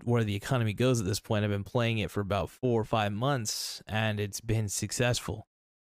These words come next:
Um, the whole point, though, is really just an insurance policy, just <laughs> F Y I, 'cause if the market does crash, you get rich.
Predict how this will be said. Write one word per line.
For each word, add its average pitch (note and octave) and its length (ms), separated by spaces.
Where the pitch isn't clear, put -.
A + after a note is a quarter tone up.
Um, B2+ 540
the C3+ 120
whole E3 180
point, D3 320
though, B2 140
is A2 120
really A2 220
just G#2 220
an G#2 100
insurance F#2+ 480
policy, G2 680
just - 240
<laughs> - 200
F A#2+ 260
Y G#2+ 200
I, G2 240
'cause B2+ 100
if B2+ 80
the A#2+ 60
market B2+ 320
does B2 260
crash, G#2 380
you A2 60
get G2+ 180
rich. - 500